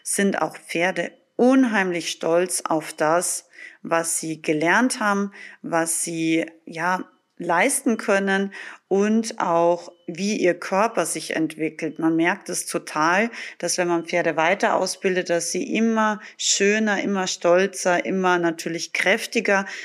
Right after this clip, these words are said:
aber auch elastischer werden. Und das gibt ihnen natürlich auch Selbstbewusstsein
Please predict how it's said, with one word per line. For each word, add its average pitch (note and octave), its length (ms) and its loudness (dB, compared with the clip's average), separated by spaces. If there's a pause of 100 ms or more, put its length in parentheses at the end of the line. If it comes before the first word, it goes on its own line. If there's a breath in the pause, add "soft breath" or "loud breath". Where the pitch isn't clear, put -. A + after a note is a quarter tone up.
(180 loud breath)
aber F#3+ 380 2
auch E3+ 180 0
elastischer D#3+ 840 -2
werden. D3 480 -4 (340 loud breath)
Und E3 540 -4
das G3 360 0
gibt A3+ 300 -4
ihnen F#3+ 280 -2
natürlich G3 560 0
auch - 100 0
Selbstbewusstsein F3 1400 -2